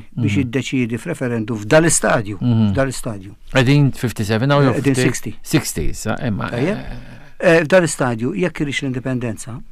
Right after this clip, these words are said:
Speaker 1: em, il-biża ta' din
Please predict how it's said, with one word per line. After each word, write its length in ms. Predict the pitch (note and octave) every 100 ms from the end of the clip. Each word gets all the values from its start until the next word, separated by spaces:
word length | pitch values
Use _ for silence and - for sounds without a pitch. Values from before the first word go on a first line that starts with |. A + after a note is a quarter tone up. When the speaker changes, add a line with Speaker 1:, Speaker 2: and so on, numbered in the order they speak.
| - - - - - - - - - - - - - - - - - -
Speaker 1:
em, 400 | D#3 C#3+ C#3 C3+ - - - - - - - - - - - _ _ - - - - _ -
il-biża 680 | F3+ D3+ C3 A#3 C3+ A2+ D3+ - - - - _ _ - - -
ta' 160 | D3
din 360 | C#3 F#3 E3+ E3